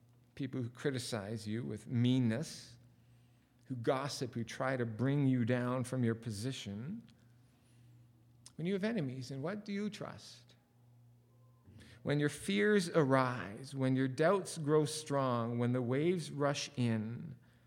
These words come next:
in what do you trust? Jerry Bridges,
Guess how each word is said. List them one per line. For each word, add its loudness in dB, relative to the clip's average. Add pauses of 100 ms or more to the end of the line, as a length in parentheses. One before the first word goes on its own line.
(560)
in 0
what -2
do -4
you -4
trust? -12 (1900)
Jerry 2
Bridges, -2